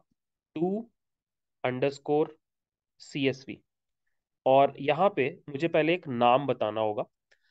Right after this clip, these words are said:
जहाँ पर, अ, कुछ भी नाम आप लिख सकते हो। मैंने लिख दिया batsman runs dot C S V, ठीक है?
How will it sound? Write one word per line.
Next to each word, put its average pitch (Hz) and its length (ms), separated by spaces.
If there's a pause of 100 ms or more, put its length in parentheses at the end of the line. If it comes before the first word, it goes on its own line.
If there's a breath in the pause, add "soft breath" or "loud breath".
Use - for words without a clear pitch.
(260)
जहाँ 123 240
पर, 127 300
अ, 110 500 (100)
कुछ 160 140
भी 190 120
नाम 151 240
आप 151 140
लिख 135 140
सकते - 300
हो। 156 200
मैंने 127 200
लिख 123 140
दिया 131 200
batsman 120 640 (1700)
runs 117 440 (480)
dot 120 360 (600)
C 131 160
S 113 200
V, 107 60 (680)
ठीक 143 140
है? 208 100